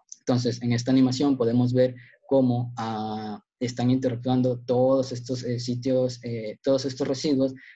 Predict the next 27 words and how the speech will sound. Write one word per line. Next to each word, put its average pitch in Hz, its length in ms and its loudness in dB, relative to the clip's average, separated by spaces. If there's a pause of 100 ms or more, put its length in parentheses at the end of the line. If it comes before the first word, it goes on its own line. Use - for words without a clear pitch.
(140)
y 160 80 -2
pues 147 200 -2
aquí 131 200 -2
podemos 123 480 0
ver 120 160 0
unos 117 260 -4
canales, 117 760 -4
eh, 104 320 -14 (280)
posibles 151 420 -2
canales 131 440 2
de 113 60 -4
entrada 123 500 -4
de 107 220 -8
la 104 100 -10
molécula 120 400 -2
de 123 60 0
oxígeno 123 340 -6
que 104 60 -12
están 117 200 -8
marcados 120 440 -4
en 139 100 0
rojo, 143 340 -4 (400)
y 143 280 4
en 135 420 0 (640)
celeste, 135 500 0
pues, 104 460 -6
eh, 104 340 -8